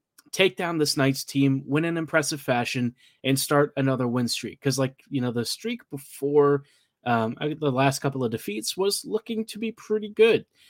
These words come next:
And even with the two overtime losses and stuff, the Jets still got quite a few points out of, like, a possible ten, right? Like, eight out of ten points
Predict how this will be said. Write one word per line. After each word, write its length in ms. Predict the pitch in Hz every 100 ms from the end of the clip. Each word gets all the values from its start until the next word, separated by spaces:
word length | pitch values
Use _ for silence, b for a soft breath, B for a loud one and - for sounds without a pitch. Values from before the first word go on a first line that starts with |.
| b
And 180 | 139 143
even 520 | - 185 185 185 185 -
with 340 | 139 156 143
the 240 | 143 139 139
two 380 | - 143 139 151
overtime 520 | 165 156 143 147 139
losses 400 | 143 139 143 135
and 100 | 139
stuff, 300 | - 135 131 b b b -
the 100 | 139
Jets 300 | 147 160 -
still 340 | - 135 139
got 300 | 131 131 -
quite 300 | - 127 139
a 40 |
few 220 | 139 143 135
points 500 | - 120 117 - - b b -
out 180 | 127
of, 80 | 123
like, 160 | 127 -
a 60 |
possible 480 | 135 139 131 135 117
ten, 260 | - 127 104
right? 180 | 107 113
Like, 180 | 135 -
eight 220 | 151 143
out 120 | 120
of 100 | 110
ten 240 | - 135
points 440 | 123 123 120 120